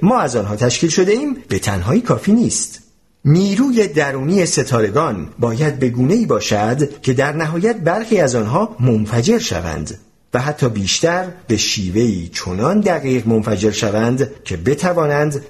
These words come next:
عناصر سنگین‌تر فضا را تأمین کنند. علاوه بر این، قوانین طبیعت باید به گونه‌ای باشند که باقی مانده های این فرایند مجدداً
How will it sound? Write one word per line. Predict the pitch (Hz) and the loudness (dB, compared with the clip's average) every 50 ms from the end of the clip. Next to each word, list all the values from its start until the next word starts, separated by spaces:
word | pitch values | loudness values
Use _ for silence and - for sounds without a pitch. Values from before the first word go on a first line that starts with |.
| - | -4
عناصر | - 113 101 92 90 - - 135 135 139 | -4 -2 -2 -2 -2 0 0 2 2 2
سنگین‌تر | 139 - 123 110 101 101 107 95 - 135 151 117 | 2 0 -2 -2 -2 -2 -2 -2 0 0 0 2
فضا | 151 - 104 95 90 113 131 | 0 -2 -4 -2 0 2 4
را | 147 170 180 - - - | 4 4 2 0 -4 -8
تأمین | - - 104 - - 104 127 185 226 202 - | -6 -4 -4 -4 0 2 2 4 2 2 0
کنند. | - - 82 76 62 53 55 76 - - - _ _ _ _ _ _ _ _ _ _ | -2 -6 -8 -8 -8 -10 -12 -14 -16 -16 -18 _ _ _ _ _ _ _ _ _ _
علاوه | - - 311 311 233 180 170 147 | -4 0 2 2 2 2 2 2
بر | 127 123 107 | 2 0 0
این، | - - 151 180 185 185 185 185 180 - - | 0 0 2 2 2 2 2 0 -2 -2 -2
قوانین | 196 208 220 233 247 262 294 285 254 220 | 0 0 2 0 0 0 0 -2 -2 0
طبیعت | 226 196 165 139 131 160 180 190 151 | 0 0 -2 0 0 0 0 2 2
باید | 147 139 147 165 170 | 0 2 2 2 0
به | 147 156 | 0 -2
گونه‌ای | 135 143 160 196 277 277 | -2 0 0 0 2 2
باشند | 185 131 110 - - 113 113 113 113 117 123 123 - | 2 0 0 0 0 0 0 2 0 0 0 -4 -2
که | - - 123 | -2 -2 -2
باقی | 123 117 120 160 165 170 160 175 185 | 0 0 2 2 2 2 0 0 2
مانده | 180 185 190 190 185 180 196 | 2 2 2 2 0 0 0
های | 190 196 247 285 294 247 220 - - | 0 0 0 0 0 0 -2 -2 0
این | 165 147 135 | 0 0 0
فرایند | 123 - 127 113 104 95 90 104 143 185 214 220 220 185 175 - - 120 | 0 0 -2 -2 -2 0 0 2 2 2 2 2 0 -2 -4 -4 -2 0
مجدداً | 120 117 131 143 143 143 143 151 240 277 | 0 2 2 0 0 0 0 2 2 0